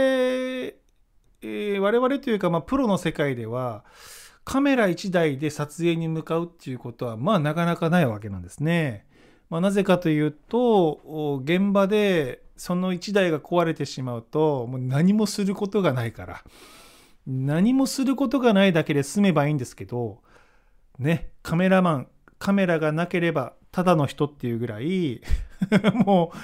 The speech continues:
「何しに来たんや、お前」ってなっちゃうから、まあ、そういうことがないように、えー、サブ機であったり、まあ、二台目、三台目っていう風に持っていくわけなんですけど、ふと考えた時に、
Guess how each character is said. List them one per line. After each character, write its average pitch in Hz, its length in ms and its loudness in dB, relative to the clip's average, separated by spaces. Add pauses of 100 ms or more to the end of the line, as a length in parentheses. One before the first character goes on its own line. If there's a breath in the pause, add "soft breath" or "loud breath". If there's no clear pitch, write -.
(460 loud breath)
「何 147 300 4
し 240 120 -2
に 247 120 0
来 - 80 -12
た 262 100 2
ん 226 80 4
や、 170 120 6
お 147 40 4
前」 147 160 2
っ - 20 -2
て 139 120 -4
な 135 80 0
っ 135 80 -8
ち 135 120 -8
ゃ 117 40 -4
う 117 40 -8
か 165 140 -4
ら、 165 220 2
ま 165 120 0
あ、 - 40 -4
そ - 120 -4
う 254 40 0
い - 20 -2
う 233 40 -4
こ 254 100 -4
と 254 100 -2
が 214 120 4
な 202 180 4
い 208 100 0
よ 156 160 0
う 135 60 -4
に、 165 400 -2 (160)
え - 40 -12 (400)
ー、 - 40 -10
サ 147 220 -2
ブ 170 140 -4
機 160 140 -8
で 120 140 -2
あ 120 60 -2
っ - 120 -12
た 120 100 -6
り、 110 120 -8
ま 131 120 -4
あ、 120 60 -6
二 143 140 -4
台 180 180 4
目、 180 100 2
三 185 280 2
台 190 160 4
目 190 100 4
っ 190 40 -2
て 180 140 -8
い 139 40 -2
う - 20 -2
風 147 100 -2
に 139 100 -2
持 123 120 -4
っ 131 40 -6
て 156 180 -4
い 151 80 -2
く 147 100 -6
わ 160 100 2
け 160 120 -4
な 131 100 -4
ん 113 40 -6
で 107 80 -8
す - 100 -18
け - 100 -14
ど、 110 260 -10 (720 soft breath)
ふ 302 160 0
と 302 140 2
考 170 280 2
え 160 120 2
た 147 120 -4
時 120 220 -10
に、 113 320 -8